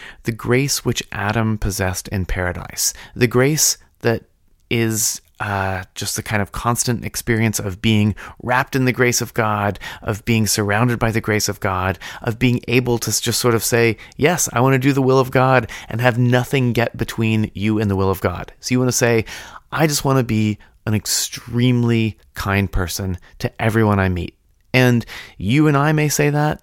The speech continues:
and then somebody who we find really annoying, uh, is asking something of us, or maybe we're really stressed out, or we're late for something, or we have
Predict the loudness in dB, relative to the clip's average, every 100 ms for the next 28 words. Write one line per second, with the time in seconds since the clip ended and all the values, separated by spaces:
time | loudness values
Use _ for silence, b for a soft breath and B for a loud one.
0 | _ 0 0 0 0 0 2 2 2 -2
1 | 0 0 2 0 -2 B B -2 0 2
2 | 2 4 4 2 2 -2 -6 _ 0 2
3 | 2 0 -2 -2 0 2 0 0 2 2
4 | 4 2 0 -6 B -4 2 2 4 2
5 | 2 2 2 0 -2 -4 2 4 4 2
6 | 0 -2 0 2 4 2 2 0 2 0
7 | 2 2 2 0 -2 -2 -4